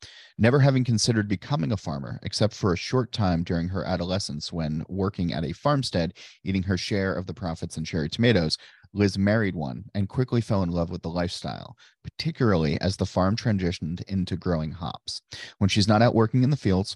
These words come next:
she enjoys spending her time promoting the juiciness, dankness, and overall deliciousness of local hops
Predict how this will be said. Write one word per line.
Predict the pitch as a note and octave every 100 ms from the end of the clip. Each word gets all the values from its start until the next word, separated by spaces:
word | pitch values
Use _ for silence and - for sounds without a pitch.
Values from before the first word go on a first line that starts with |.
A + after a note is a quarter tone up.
| -
she | - F#2
enjoys | F2+ F2 E2+
spending | F2+ E2+
her | F#2
time | F2 F#2 D#2+
promoting | - F2+ F#2 F2 F2
the | - C#2+ - - - - -
juiciness, | B2+ D3+ C#3+ C3+ -
dankness, | F#2+ G#2 G#2+ G#2+ G2
and | F#2 -
overall | G#2 G#2 F#2+ F2+
deliciousness | F#2 F2+ B2+ - F#2 - -
of | - F#2+ E2+
local | F2+ G#2+ G2+
hops | F2+ D2+ -